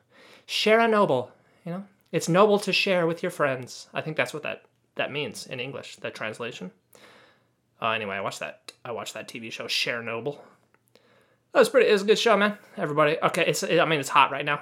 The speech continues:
you know? It's so hot right now. It's, uh, I know after Game of Thrones ended, it's like, what are we gonna do? What are we, what H B O show is gonna become so hot right now, you know? So then that, uh, Chernobyl show became, sh-, be-,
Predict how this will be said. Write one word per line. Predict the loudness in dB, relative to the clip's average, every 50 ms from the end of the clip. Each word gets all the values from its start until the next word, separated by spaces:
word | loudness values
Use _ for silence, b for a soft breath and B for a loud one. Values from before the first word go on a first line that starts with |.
| -6 -6
you | -6
know? | -6 -4 -4
It's | -6 -4 -2
so | 0 0 0 2
hot | 2 0 0 0 0
right | -2 -2
now. | -2 -2 -4
It's, | -4 -4 -6 -6 -6
uh, | -6 -8 -8 -10 -2 0
I | 2 2 2
know | 2 0 0
after | 0 -2 -4 -4
Game | -4 -2 -2 -2
of | -4 -4
Thrones | -2 0 0 0 0 -2
ended, | -4 -4 -4 -4 -4
it's | -4 -6
like, | -6 -6 -4
what | -4 -4 -4
are |
we | -2 -2
gonna | 0 0 0 -2
do? | -4 -2
What | -2 -2 -2
are | 0
we, | 0 0 0 -2 -4 -6 -6
what | -4 -4 -2 -4 -4 -10 -20 -20 -20 _ -6
H | -4 -4 -4 -4 -2
B | 0 2
O | 2 2
show | 2 2 2 2 2
is | 2 0
gonna | -2 -4 -4
become | -4 -4 -4 -4 -4 -4
so | -2 0 0 0
hot | 4 8 8 8 8 6
right | 2 -4 -4 -4
now, | -4 -6 -6
you | -4 -4
know? | -6
So | -4 -4 -6 -6
then | -6 -8 -10 b b b b b b b b b b b b b _
that, | -8 -8 -8 -6 _
uh, | -4 -2 -2
Chernobyl | -4 -4 -6 -4 -4 -4 -4 -4 -4
show | -4 -4 -6 -8
became, | -8 -8 -8 -10 -10 -10 -12 -18 -20 _ _ _ _ _ b b b b b b b
sh-, | -10 -10 -8
be-, | -8 -12 -12